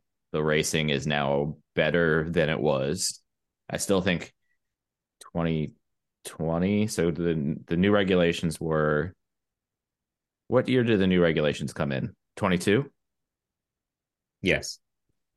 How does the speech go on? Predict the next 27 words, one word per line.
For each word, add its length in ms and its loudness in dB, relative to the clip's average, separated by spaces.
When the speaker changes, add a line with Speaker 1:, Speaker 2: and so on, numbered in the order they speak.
Speaker 1:
Yeah, 160 -2
twenty 280 2
twenty 300 2
and 100 2
twenty 260 0
twenty-one 640 -2
were 160 0
significantly 760 -2
better 320 0
than 380 -4
last 300 -2
year's 200 0
racing 560 -2
or 180 0
so 220 0
far 200 -2
this 200 -2
year's 160 -6
racing. 400 -8
Speaker 2:
So 160 2
Speaker 1:
And 80 8
I'm 60 8
not 80 8
Speaker 2:
what 120 8
Speaker 1:
s-, 60 4
Speaker 2:
Lewis, 280 6
Speaker 1:
I, 40 0